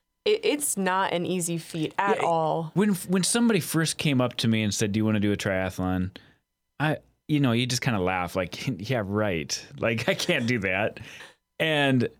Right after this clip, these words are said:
Speaker 2: when I ask other people to get into triathlon, they laugh at me too. And the reason is, is first of all, people are just really uncomfortable swimming, which is what you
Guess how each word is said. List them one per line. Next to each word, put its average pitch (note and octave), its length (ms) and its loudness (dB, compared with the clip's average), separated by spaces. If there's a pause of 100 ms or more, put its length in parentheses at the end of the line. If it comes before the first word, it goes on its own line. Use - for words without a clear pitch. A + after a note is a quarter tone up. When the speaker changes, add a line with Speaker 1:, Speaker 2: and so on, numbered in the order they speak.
(200)
Speaker 2:
when D3+ 160 2
I D#3+ 260 2
ask C3+ 340 0
other E3 180 2
people E3 280 0
to A#2 60 2
get A2 160 0
into G#2+ 160 2
triathlon, G2+ 600 0
they A#2 120 2
laugh A#2+ 300 0
at G2 80 0
me C3 160 2
too. C#3+ 300 0 (440)
And E3 280 2
the C#3 240 -2
reason E3 420 2
is, D#3+ 220 2
is G#2+ 180 -2 (200)
first G3 280 0
of G#2 40 -2
all, G2 80 0
people B2+ 280 -2
are F#2+ 60 0
just G2+ 280 -2
really A2 360 2
uncomfortable F#2+ 920 -2
swimming, C3+ 480 0
which G2 200 -2
is G2+ 120 -2
what G2 200 0
you B2 640 2